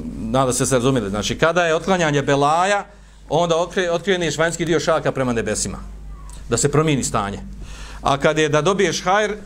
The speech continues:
okreneš dlanove i da Allah šanu dadne u dlanove taj hajr koji ti tražiš, koji doviš za sebe.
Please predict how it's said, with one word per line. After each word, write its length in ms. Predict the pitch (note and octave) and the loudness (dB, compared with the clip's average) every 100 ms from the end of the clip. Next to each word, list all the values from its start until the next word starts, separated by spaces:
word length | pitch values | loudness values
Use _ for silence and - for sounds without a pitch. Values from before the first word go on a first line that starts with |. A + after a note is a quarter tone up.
| - - | -6 -2
okreneš 440 | F#3 G3+ F3 C#3+ | 0 2 2 2
dlanove 560 | C3+ D#3 F#3 G3 F#3+ F3 D3+ | 2 2 2 2 2 -2 -2
i 40 | |
da 140 | D3+ | 2
Allah 140 | D#3+ D#3 | 2 0
šanu 240 | E3+ E3 | -2 0
dadne 380 | D3 D#3 D3 C#3+ C#3+ | 2 2 2 0 0
u 120 | C3 | -2
dlanove 440 | A#2+ B2 C#3 B2+ A#2+ | 0 2 4 4 2
taj 300 | - B2+ G#2 | 0 0 0
hajr 260 | C3 A2+ | 0 0
koji 180 | A2+ G#2+ | -2 0
ti 120 | A#2 | -2
tražiš, 360 | - A2 G#2 F#2+ | 2 0 0 0
koji 160 | G2+ | 0
doviš 240 | G2 G2 F2 | 2 0 0
za 140 | E2+ | -2
sebe. 240 | - - | -4 -4